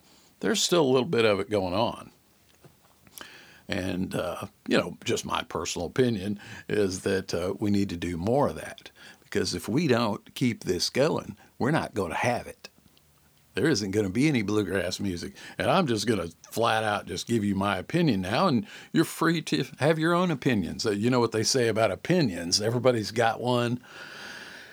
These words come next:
Yeah. Well, I got, I got opinions. I don't wanna jam with somebody over Zoom. I'm not interested in that at all. I'm not doing it. And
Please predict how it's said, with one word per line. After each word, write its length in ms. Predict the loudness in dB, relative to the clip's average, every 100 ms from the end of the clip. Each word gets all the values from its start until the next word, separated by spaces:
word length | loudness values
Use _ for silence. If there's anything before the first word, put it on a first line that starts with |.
| -10 0
Yeah. 340 | 2 2 0 -6 -14 -20 -20 -20 -20 -20 -20 -20 -20 -20 _ -6 4
Well, 140 | 8
I 140 | 8
got, 280 | 6 -2 -6 -14 -4
I 160 | 0
got 140 | 2 2
opinions. 480 | 0 -6 -6 -10 -14 -18 -8
I 220 | 0 4
don't 160 | 6 8
wanna 340 | 8 4 0 -4 -14 _ _ _ -2
jam 360 | 2 2 2
with 120 | 0
somebody 400 | 0 2 2 2
over 220 | 2 0 -2
Zoom. 580 | 0 2 2 2 0 -4 _ _ -2
I'm 220 | -2 0
not 260 | 0 2 2
interested 480 | 2 0 2 2 4
in 140 | 4
that 300 | 4 4 2 _ _ _ _ 0
at 180 | 4
all. 400 | 6 4 0 -2 -4 _ _
I'm 80 | 0
not 280 | 4 4 4
doing 260 | 2 2 0
it. 200 | -10 -14 _ _ _ _ _ _ _ _ _ _ _ _ _ _ _ _ _ _ _ _ _ -2
And 260 | 0 0